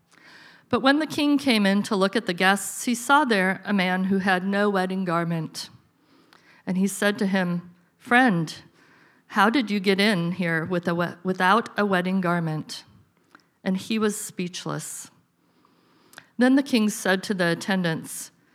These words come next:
"Bind him hand and foot and cast him into the outer darkness. In that place there will be weeping and gnashing of teeth,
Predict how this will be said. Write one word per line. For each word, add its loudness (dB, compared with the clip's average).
"Bind 2
him -2
hand 0
and 0
foot 0
and -6
cast -2
him -4
into -2
the -2
outer 4
darkness. -2
In -2
that 4
place -2
there 0
will 0
be 0
weeping 0
and 0
gnashing -2
of -10
teeth, -8